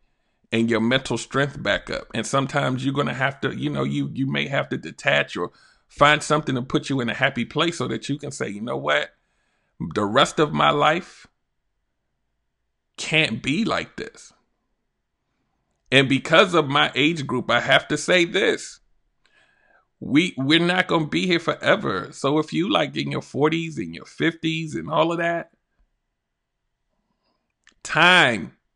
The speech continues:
means everything.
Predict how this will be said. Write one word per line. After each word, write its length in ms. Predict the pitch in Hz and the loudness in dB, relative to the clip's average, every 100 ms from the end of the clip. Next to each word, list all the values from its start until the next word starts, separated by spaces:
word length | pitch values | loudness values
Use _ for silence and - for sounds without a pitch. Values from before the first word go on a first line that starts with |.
| _ - | _ -4
means 680 | 127 165 170 156 151 156 - _ _ - | 2 4 4 2 0 -4 -14 _ _ 6
everything. 1160 | 160 147 135 135 117 - 123 95 60 50 50 | 6 6 -2 -2 -2 -4 -2 -2 -6 -12 -20